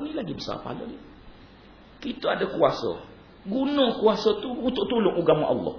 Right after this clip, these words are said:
Pahala banyak. Rakyat dapat pahala. Kita buat ni pun dapat pahala. Ini cerita ustaz duduk mengajar. Ustaz, ustaz mengajar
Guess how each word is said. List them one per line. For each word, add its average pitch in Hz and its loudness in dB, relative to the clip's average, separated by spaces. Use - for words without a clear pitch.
Pahala 151 4
banyak. 160 4
Rakyat - 4
dapat 135 2
pahala. 156 0
Kita 196 2
buat 175 0
ni 123 -4
pun 113 -4
dapat - -4
pahala. - -12
Ini 107 -2
cerita 92 -2
ustaz - -8
duduk 90 -6
mengajar. 80 -6
Ustaz, - -8
ustaz - -8
mengajar 87 -10